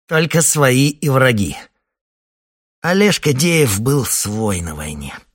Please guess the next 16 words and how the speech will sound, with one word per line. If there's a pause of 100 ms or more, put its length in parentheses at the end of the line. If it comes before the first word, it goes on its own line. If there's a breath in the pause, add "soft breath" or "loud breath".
(540)
Потом
зачем-то
стал
врагом. (760 soft breath)
Стукачом. (720)
Решил
его
сдать. (1400)
А
с
замполитом
все,
конечно,
было
ясно
давно.